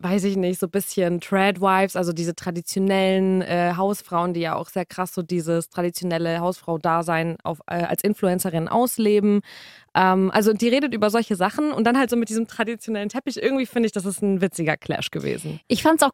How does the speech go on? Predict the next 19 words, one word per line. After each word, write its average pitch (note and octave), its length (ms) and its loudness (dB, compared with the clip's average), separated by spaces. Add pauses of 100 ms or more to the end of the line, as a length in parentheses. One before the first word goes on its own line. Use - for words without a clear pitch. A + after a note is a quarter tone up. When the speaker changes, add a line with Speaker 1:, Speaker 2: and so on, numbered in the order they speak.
Speaker 2:
cool D4 140 4
zu B3 100 4
sehen, B3+ 300 4
dass A3+ 180 4
obwohl G3+ 360 2
dieser F#3 280 2
Teppich, - 380 -2
mit F#3 140 2
dem F#3+ 120 4
man F#3+ 140 4
ja F#3 120 4
sehr F#3 160 4
viel F3+ 180 0
assoziiert F#3+ 540 0
aus F#3+ 120 2
der F#3 120 -6
Kindheit, G#3+ 600 2 (340)
da F#3+ 120 4
hängt, G#3+ 440 4